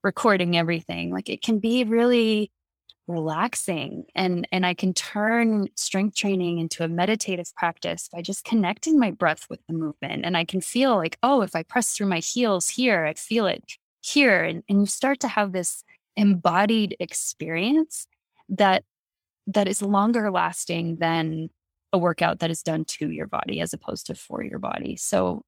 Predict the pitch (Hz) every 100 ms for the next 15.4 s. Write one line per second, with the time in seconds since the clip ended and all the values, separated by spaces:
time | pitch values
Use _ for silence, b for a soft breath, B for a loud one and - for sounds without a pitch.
0 | _ - 208 190 175 - - _ _ _
1 | - 196 214 214 240 - 196 185 175 180
2 | 180 - 170 170 170 165 - 160 - -
3 | 165 160 165 - - 202 185 165 - 277
4 | 311 - 214 165 151 143 151 151 147 160
5 | 160 - 190 - 208 196 196 196 196 190
6 | 175 170 175 b b b - 190 190 180
7 | 175 - 170 170 175 175 185 196 180 175
8 | 170 170 170 165 - 160 170 165 165 175
9 | 175 160 156 160 185 170 156 156 - 143
10 | 151 160 165 160 175 - - 190 - 202
11 | 196 - 233 269 269 - 170 160 165 -
12 | 165 160 160 - - 175 165 165 160 156
13 | 147 180 262 302 - B _ _ 226 247
14 | 269 - 269 220 185 - 185 170 170 -
15 | 180 170 165 165